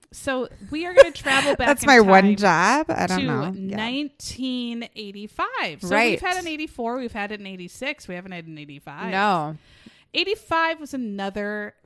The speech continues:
Speaker 1: fantastic year.
Speaker 2: It's a really good
Speaker 1: Really good
Speaker 2: year.
Speaker 1: year. So I was
Speaker 2: Yeah.
Speaker 1: a fifth grader for all you people out there my age.
Speaker 2: I
Speaker 1: What?
Speaker 2: was a fourth grader. This was the year my dad blew up our house.
Speaker 1: Oh my God.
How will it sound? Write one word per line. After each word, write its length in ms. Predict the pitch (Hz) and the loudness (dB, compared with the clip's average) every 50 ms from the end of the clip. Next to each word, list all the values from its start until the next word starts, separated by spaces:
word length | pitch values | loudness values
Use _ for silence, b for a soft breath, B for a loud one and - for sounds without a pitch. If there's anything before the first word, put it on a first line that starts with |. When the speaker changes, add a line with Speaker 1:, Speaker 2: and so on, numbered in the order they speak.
| _ _ | _ _
Speaker 1:
fantastic 880 | - 208 196 190 185 185 - - - 170 165 165 - - - 175 - - | -10 -10 -8 -8 -10 -12 -14 -16 -14 -14 -14 -14 -16 -16 -18 -18 -18 -18
year. 180 | 170 143 135 - | -18 -14 -6 -2
Speaker 2:
It's 180 | 220 214 - - | -2 -2 2 4
a 100 | 247 226 | 6 6
really 340 | 202 185 185 180 180 185 180 | 8 8 6 6 6 4 4
good 60 | 170 175 | 4 2
Speaker 1:
Really 160 | 170 165 151 147 | 2 0 0 -2
good 60 | 147 | 0
Speaker 2:
year. 260 | 156 151 151 151 151 | 0 0 0 0 0
Speaker 1:
year. 240 | 151 151 160 143 - - | -2 -2 -4 -8 -10 -14
So 160 | - - 220 - | -14 -14 -12 -10
I 160 | 226 247 262 | -8 -8 -8
was 140 | 262 269 - | -8 -8 -8
Speaker 2:
Yeah. 180 | - 82 - 53 | -6 -6 -6 -6
Speaker 1:
a 20 | |
fifth 240 | - 190 185 - - | -6 -8 -10 -12 -16
grader 480 | - - 185 180 175 170 175 170 170 175 | -16 -14 -12 -12 -12 -12 -12 -12 -12 -12
for 160 | - - 175 | -12 -12 -12
all 180 | 165 165 165 170 | -10 -10 -10 -12
you 160 | 175 180 165 | -12 -14 -16
people 320 | - - 196 185 - 175 170 | -16 -18 -18 -16 -16 -14 -14
out 180 | 170 165 - | -14 -16 -16
there 140 | - 170 165 | -16 -16 -14
my 200 | 170 170 165 165 - | -14 -14 -14 -14 -14
age. 600 | 175 180 175 170 170 175 180 190 - - - - b b b b b b b b b b b b b | -14 -14 -14 -14 -14 -14 -16 -16 -18 -20 -20 -20 b b b b b b b b b b b b b
Speaker 2:
I 40 | - | -18
Speaker 1:
What? 280 | 254 269 349 415 330 220 | -12 -4 0 2 4 4
Speaker 2:
was 120 | 240 233 247 | 4 2 2
a 80 | 285 | 0
fourth 360 | 269 - 240 190 190 202 - | 0 2 4 4 4 4 2
grader. 420 | - 196 180 170 170 165 160 160 170 B B B B B B B | -2 -2 0 0 2 2 0 0 -2 B B B B B B B
This 160 | - 226 - - | -8 -6 -4 -4
was 100 | 254 233 | -2 0
the 80 | 240 262 | 0 2
year 160 | 240 214 208 208 | 4 4 4 4
my 160 | 208 196 185 | 4 2 0
dad 300 | 170 165 147 143 156 160 | 0 0 0 0 0 -2
blew 120 | 165 165 165 | -2 -2 -2
up 140 | 160 - | -2 -2
our 140 | - 127 139 | -2 -4 -4
house. 680 | 139 - 151 151 147 - - 143 - - - - - - | -4 -4 -4 -2 -2 -4 -6 -8 -12 -12 -14 -12 -10 -8
Speaker 1:
Oh 300 | 240 240 247 247 254 262 | -6 -6 -6 -6 -6 -6
my 380 | 240 226 233 240 233 233 240 - _ _ _ _ - | -8 -10 -12 -14 -14 -14 -16 -18 _ _ _ _ -18
God. 1400 | - 254 254 254 262 262 262 262 262 269 269 269 262 254 247 233 220 208 202 196 185 175 170 170 165 160 156 156 | -14 -12 -10 -10 -8 -8 -8 -8 -8 -8 -8 -8 -8 -8 -8 -8 -8 -6 -6 -8 -8 -8 -10 -10 -10 -10 -12 -14